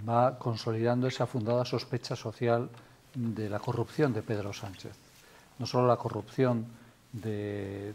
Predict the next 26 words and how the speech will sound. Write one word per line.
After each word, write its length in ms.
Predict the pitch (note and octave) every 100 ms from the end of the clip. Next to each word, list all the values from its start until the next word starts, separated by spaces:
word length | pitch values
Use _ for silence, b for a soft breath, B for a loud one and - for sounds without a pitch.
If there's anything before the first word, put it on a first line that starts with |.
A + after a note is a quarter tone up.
| A2
de 80 | G#2+
sus 240 | A#2 A2+
alrededores, 720 | A2 A#2 B2 C3 C#3+ E3 F3+
sino 260 | B2 G#2+ G2+
que, 380 | - G#2+ G#2 A2 - -
que, 480 | A2+ G2 G2 G2+ - -
pues 160 | A#2
hay 100 | B2+
una 160 | A#2+ A#2+
fundada 360 | A#2+ A#2 A#2 G#2+
sospecha 460 | G#2+ - A#2+ -
social 360 | B2 A#2 E3 F3
que 120 | C#3+
cada 180 | A2 A2
vez 120 | A#2
se 80 | A2+
va 180 | G#2 G#2
consolidando 560 | A2 G2 G#2 G#2+ A2 A2+
más, 260 | C#3+ E3+ B B B -
en 60 |
concreto 420 | A2+ A2 B2+ G#2+ G#2+
con 160 | A2
estos 260 | G#2+ A#2+ A2+
audios 300 | A#2 A#2 G2+
que 120 | -
hemos, 340 | G#2 G#2 -